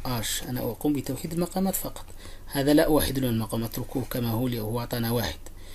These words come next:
زائد ماذا؟ زائد أربعة ناقص أربعة، أنا أقوم بعملية النشر هنا، أربعة آش ناقص أربعة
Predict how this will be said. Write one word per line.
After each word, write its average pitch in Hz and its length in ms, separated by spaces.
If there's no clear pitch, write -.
زائد 127 520
ماذا؟ 117 280
زائد 113 400
أربعة 117 680
ناقص 120 680
أربعة، 120 680
أنا 113 160
أقوم 117 220
بعملية 110 380
النشر 107 260
هنا، 117 400
أربعة 107 420
آش 127 240
ناقص - 600
أربعة - 500